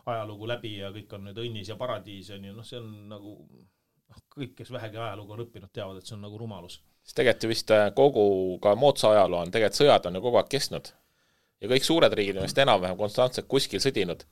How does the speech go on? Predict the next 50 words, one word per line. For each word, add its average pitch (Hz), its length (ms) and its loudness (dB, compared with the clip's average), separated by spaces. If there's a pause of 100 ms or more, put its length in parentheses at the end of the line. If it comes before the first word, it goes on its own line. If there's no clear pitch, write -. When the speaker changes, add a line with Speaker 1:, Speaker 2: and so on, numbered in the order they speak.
(140)
Speaker 1:
No 190 140 -12
üldiselt 156 240 -2
Speaker 2:
Kas 120 100 4
otseselt 143 400 4
või 120 80 -6
kaudselt 139 380 4
siis? 90 100 2
Speaker 1:
Üldiselt 131 400 -4
on 120 80 -10
jällegi 120 320 -8
üks - 160 -16
ütlus, 110 320 -10
on 107 80 -16
ju, 104 80 -18
mis 107 140 -12
öeldakse, 107 340 -16
et - 80 -20
kui 110 120 -20
sa 127 100 -14
oma 147 160 -12
sõjaväge 110 400 -10
ei 104 80 -14
taha 107 180 -12
toita, 185 240 -14
siis - 140 -12
toidad 107 240 -12
varsti 120 260 -12
võõras 110 320 -12
sõjaväge. 101 320 -14
Speaker 2:
Mhm. 98 80 -14
Speaker 1:
Kehtib - 300 -14
ka. 104 160 -8
Ja 104 80 -12
nüüd 110 160 -18
jällegi, 127 240 -14
kui 113 80 -16
me 113 100 -14
lähme 117 160 -12
oma 123 140 -12
jutu 143 180 -14
päris 131 220 -8
algusesse, 110 420 -8
sama 120 200 -10
viikingite 120 440 -12
perioodi 104 380 -14
algusesse, 104 340 -12
miks, - 300 -16 (100)
miks 143 220 -12
siis - 160 -8
seal 123 240 -6